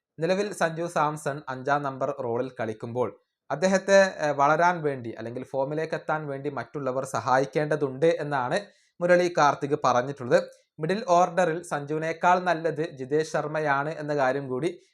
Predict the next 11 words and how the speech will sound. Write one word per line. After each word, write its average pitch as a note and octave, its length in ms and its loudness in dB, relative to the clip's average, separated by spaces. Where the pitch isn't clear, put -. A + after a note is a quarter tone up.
അദ്ദേഹം D#3+ 380 0
പറഞ്ഞിട്ടുണ്ട്. C#3 640 0
മുരളി D3+ 300 0
കാർത്തികിന്റെ D#3+ 420 2
വാക്കുകൾ D3+ 440 2
ഇങ്ങനെയാണ്: D3+ 640 2
"നിലവിൽ F3+ 300 4
സഞ്ജു F#3+ 540 0
അഞ്ചാം E3 400 2
നമ്പറിലാണ് D#3+ 600 2
കളിച്ചുകൊണ്ടിരിക്കുന്നത്. B2 920 -4